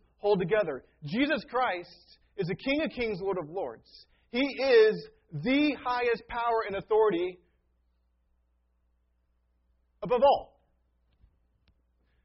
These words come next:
Governments, the most powerful government, America with all its military might, Russia with all its military might, with all of our nukes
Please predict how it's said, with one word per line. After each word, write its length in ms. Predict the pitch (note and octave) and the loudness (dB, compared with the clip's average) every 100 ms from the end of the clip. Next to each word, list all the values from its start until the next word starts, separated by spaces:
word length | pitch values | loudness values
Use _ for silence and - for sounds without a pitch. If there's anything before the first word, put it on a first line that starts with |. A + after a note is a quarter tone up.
| _ _ - C#3 | _ _ -16 -2
Governments, 600 | B3 C#4+ C4 D#3+ C3 C#3+ - | 4 6 4 -2 -8 -14 -4
the 80 | A3 | -2
most 180 | G#3+ G#3+ | -2 -4
powerful 340 | B3 C4+ C4 | -4 -2 -2
government, 340 | A3 E3+ C3+ - | -2 -4 -8 -6
America 460 | F#3 A#3 C4+ A3+ | -4 -2 -2 -4
with 140 | D3 D#3 - | -6 -8 0
all 260 | A#3 B3+ A3+ | 4 4 2
its 100 | G#3 | -4
military 360 | A3+ F#3+ G#3+ | -8 -8 -10
might, 340 | F3 D#3+ E3+ - _ _ | -8 -8 -10 -16 _ _
Russia 400 | F3 A3 A#3+ B3 | 2 2 2 -2
with 140 | F#3 F3 | -2 0
all 200 | F#3+ B3 | 0 0
its 80 | G#3 | 0
military 280 | A#3 G#3+ | -4 -4
might, 180 | G3 E3 | -6 -6
with 100 | D3 | -6
all 280 | C#3+ A3+ C4+ | -2 4 6
of 80 | C4 | 6
our 100 | C4+ | 2
nukes 720 | A#3 G#3+ C3 - _ - - | 0 -2 -4 -12 _ -20 -20